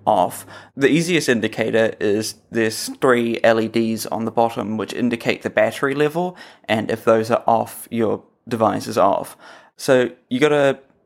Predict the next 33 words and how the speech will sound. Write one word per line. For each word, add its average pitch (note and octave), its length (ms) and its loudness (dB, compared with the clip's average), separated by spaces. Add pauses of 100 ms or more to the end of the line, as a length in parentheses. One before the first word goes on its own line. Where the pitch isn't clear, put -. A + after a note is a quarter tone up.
(540)
turn F3 160 0
the D#3+ 60 -4
device B2+ 340 2
off, A2+ 320 2 (500)
and A#2+ 140 0
then A#2+ 120 4
hold D#3 360 0
down D#3 240 2
the C3 100 -4
record D3 640 -4
button, G#2 400 0 (260)
and A#2 140 -2
then A2+ 240 2
turn A#2 320 -2
it - 160 -8 (160)
on A2+ 320 2
by G#2+ 220 2 (360)
pressing A2+ 360 -2
the G2 80 -2
power A2 320 0
button E2 400 -4
for - 160 -6
a - 40 -10
couple - 300 -8
seconds. - 560 -8 (460)
At B2 100 2
that D#3+ 240 0
point, D#3+ 460 0
the A#2 100 2
light A#2 460 0
will A2+ 200 0
light A2 300 2
up, - 300 -4